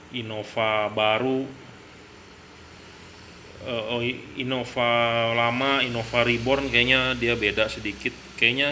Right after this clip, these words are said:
sama apa beda, ya? Dia ada sennya soalnya. Ya, pokoknya keluarga Toyota lah, ya. Tipe bolamnya adalah H delapan,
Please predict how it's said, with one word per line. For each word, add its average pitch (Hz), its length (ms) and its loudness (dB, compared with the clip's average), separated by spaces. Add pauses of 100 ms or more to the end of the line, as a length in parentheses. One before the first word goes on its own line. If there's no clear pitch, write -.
sama 120 400 0
apa 123 80 -4
beda, 123 240 0
ya? 101 80 2
Dia 117 160 -2
ada 113 80 0
sennya 113 320 0
soalnya. 98 400 -6 (400)
Ya, 120 160 0
pokoknya 120 320 -2
keluarga 107 480 0
Toyota 107 480 0
lah, 104 80 0
ya. 110 240 0 (240)
Tipe 113 320 -4
bolamnya 113 560 -2
adalah 120 160 0
H 104 320 -2
delapan, 113 560 -2